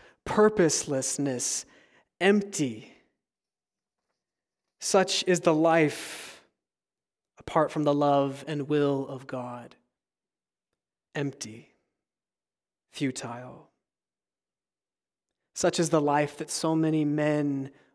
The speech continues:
women, and young people experience today.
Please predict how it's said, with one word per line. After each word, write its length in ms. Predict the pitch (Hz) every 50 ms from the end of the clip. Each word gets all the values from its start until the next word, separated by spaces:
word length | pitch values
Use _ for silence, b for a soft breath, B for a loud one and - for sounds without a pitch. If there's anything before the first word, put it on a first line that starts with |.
| b _
women, 520 | 147 151 156 151 156 160 151 147 143 143
and 240 | 139 139 139 139 139
young 300 | 147 151 151 151 147 147
people 640 | 143 - 165 156 - - 139 131 123 127 120 - _ _ _ _ _ _ _ _ _ _
experience 800 | - - - - - - - 156 143 147 139 139 135 127 127 -
today. 600 | - - 143 131 127 127 131 131 120 - - -